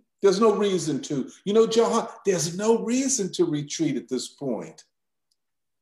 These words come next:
There's no reason. I mean, you can be canceled, but, you know, who's canceling you? Who are they anyway? I had to ask that 'cause I've been canceled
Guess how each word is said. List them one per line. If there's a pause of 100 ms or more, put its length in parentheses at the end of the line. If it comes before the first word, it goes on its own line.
(880)
There's
no
reason. (180)
I
mean, (180)
you
can
be
canceled,
but,
you
know,
who's
canceling
you?
Who
are
they
anyway? (1000)
I
had
to
ask
that
'cause
I've
been
canceled